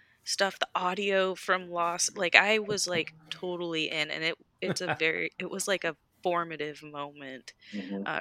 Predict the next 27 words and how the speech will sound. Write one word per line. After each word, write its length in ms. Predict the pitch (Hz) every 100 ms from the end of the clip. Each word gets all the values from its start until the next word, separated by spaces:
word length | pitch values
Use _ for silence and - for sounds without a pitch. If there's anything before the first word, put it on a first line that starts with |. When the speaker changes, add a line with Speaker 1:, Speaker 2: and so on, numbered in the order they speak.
| -
Speaker 1:
or 100 | 151
a 100 | -
time 680 | - 160 151 143 135 135 131 _ 226 - -
in 180 | 160 151
my 140 | 139
life. 440 | 143 147 147 - -
And 360 | 147 139 135 - - 175 - 175 - - -
going 320 | 175 170 151
back 540 | 143 143 147 - - -
and 160 | 156 147
rewatching 560 | 151 147 143 - - -
some 160 | 151
episodes 440 | 147 147 - 139 143
in 80 |
preparation 460 | 143 147 147 143 147
for 120 | 151
this 380 | 139 143 - - - - _ _ - 160
podcast, 460 | 170 - 147 -
I 60 | 151
was 180 | 143 -
like, 340 | 135 139 - _ - - - - - - - - -
"Oh, 240 | 214 220
I 100 | 208
can 220 | 175 165 156
smell 340 | - 196 196
the 140 | 165
apartment. 800 | 147 - 226 226 226 220 214 -